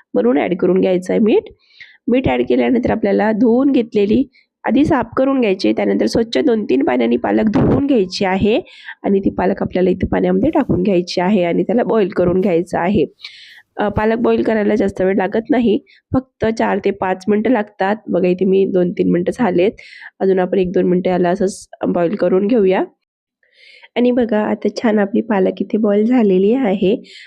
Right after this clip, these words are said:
आता आपल्याला हे थंड पाण्यात काढून घ्यायचं आहे. तर मी नॉर्मल पाणी घेतलेलं आहे. जर तुमच्याकडे आईस क्यूब वगैरे असतील ना,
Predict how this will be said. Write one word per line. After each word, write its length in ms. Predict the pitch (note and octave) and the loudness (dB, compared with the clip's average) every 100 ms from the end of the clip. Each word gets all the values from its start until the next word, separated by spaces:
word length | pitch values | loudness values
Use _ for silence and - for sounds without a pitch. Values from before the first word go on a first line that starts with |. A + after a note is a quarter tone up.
| - | -8
आता 140 | - - | -4 -2
आपल्याला 280 | C4 A3 | 0 0
हे 140 | G#3+ B3 | 0 0
थंड 260 | C4 A3 | 0 0
पाण्यात 360 | F#3+ G3+ G#3 A#3+ | 2 0 0 -2
काढून 280 | - F#3 F3 | -2 0 0
घ्यायचं 360 | G3 F#3+ F#3 F#3 | 2 0 0 -2
आहे. 260 | F3 G3+ F3 - _ - - _ | -2 0 -2 -4 _ -20 -20 _
तर 100 | - | -2
मी 120 | B3 C4+ C4+ | 2 2 2
नॉर्मल 380 | B3+ G3+ G3+ A#3+ | 2 0 0 0
पाणी 240 | C#4 A3 | 0 0
घेतलेलं 440 | F#3 G3+ F#3+ G3 | -2 -4 0 2
आहे. 320 | G3+ G3 G3+ G3+ | 2 0 2 0
जर 180 | G3+ | -2
तुमच्याकडे 420 | G3 G3+ G3 G3 A3 | -2 -2 -4 -2 -2
आईस 280 | G3 G3 - | 0 0 -2
क्यूब 200 | - G3+ | -2 0
वगैरे 220 | G3 F#3+ F#3+ | 0 0 0
असतील 340 | F#3+ - G3 | -2 -2 0
ना, 120 | A#3+ | 2